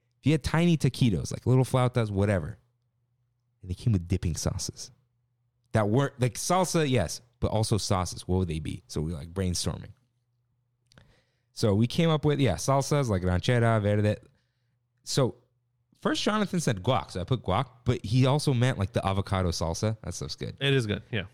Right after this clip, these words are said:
Speaker 1: Uh, or the mystery green sauce from the, <laughs> from the lunch places.
Speaker 2: Uh-huh.
Speaker 1: But then Eddie was like, he said sriracha mayo or something. Like, "S-, what about, like, a sriracha crema?"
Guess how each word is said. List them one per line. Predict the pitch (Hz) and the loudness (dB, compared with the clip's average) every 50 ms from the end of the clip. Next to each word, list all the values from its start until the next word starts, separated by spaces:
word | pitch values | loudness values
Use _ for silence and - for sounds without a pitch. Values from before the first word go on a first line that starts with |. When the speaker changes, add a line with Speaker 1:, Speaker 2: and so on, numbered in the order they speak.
| _ _ _ - | _ _ _ -10
Speaker 1:
Uh, | - | -4
or | - 113 120 | 0 0 2
the | 117 113 | 2 2
mystery | 101 104 110 - - 113 110 101 | 2 0 0 0 0 0 0 0
green | 87 85 87 90 95 | 0 0 0 0 0
sauce | 98 - 113 110 120 120 - - - | 0 0 0 0 0 -2 -4 -8 -10
from | - - 95 92 | -6 -4 -2 0
the, | 90 87 87 85 85 85 87 - - - - | 2 2 2 2 0 0 -4 -6 -12 -18 -20
<laughs> | _ _ _ _ | _ _ _ _
from | - 104 98 | -2 -2 0
the | 90 90 | 2 2
lunch | 87 85 85 87 90 - | 2 2 0 0 -2 -2
places. | - 107 98 98 - 113 113 117 | -2 0 0 0 0 -2 -2 -2
Speaker 2:
Uh-huh. | 117 113 107 104 107 - _ _ _ _ _ _ _ _ _ _ _ _ _ | -2 -2 -2 -4 -6 -10 _ _ _ _ _ _ _ _ _ _ _ _ _
Speaker 1:
But | - - - | -8 -6 0
then | - 123 131 143 151 147 131 - _ _ _ _ _ _ _ _ - | 2 2 2 4 2 0 -2 -6 _ _ _ _ _ _ _ _ -2
Eddie | 110 117 120 117 107 | 0 0 2 2 0
was | 98 87 | -2 -4
like, | 85 87 - - _ _ _ _ _ _ _ _ _ _ _ _ _ _ _ _ _ _ _ _ _ _ _ _ - | -6 -10 -10 -12 _ _ _ _ _ _ _ _ _ _ _ _ _ _ _ _ _ _ _ _ _ _ _ _ -10
he | - - 123 | -4 -2 -2
said | - - 175 160 | 0 0 -2 -2
sriracha | 143 - - - - 123 101 90 87 92 110 - - 123 113 107 107 104 101 98 98 - _ _ _ _ _ _ _ _ _ _ _ _ _ _ _ _ _ _ - | -2 -6 -4 0 0 0 2 2 0 0 -2 -2 -2 0 2 2 2 2 2 0 -2 -8 _ _ _ _ _ _ _ _ _ _ _ _ _ _ _ _ _ _ -6
mayo | 82 82 82 82 87 104 113 127 143 156 | -4 -2 0 2 2 2 2 2 2 2
or | 160 151 160 | 2 2 2
something. | 151 170 160 151 - | 0 0 -4 -4 -6
Like, | 110 101 - | -8 -10 -10
"S-, | - - - - - - - | -10 -10 -10 -10 -12 -10 -4
what | - 107 | 0 2
about, | 135 180 175 | 2 2 2
like, | - 117 - | 2 0 0
a | 92 | -2
sriracha | - - - - 82 92 98 95 - - - - | -4 -4 -6 -4 -4 -2 -2 -2 -2 -4 -6 -6
crema?" | - - 78 80 135 117 110 | -6 -6 -6 -6 -6 -8 -10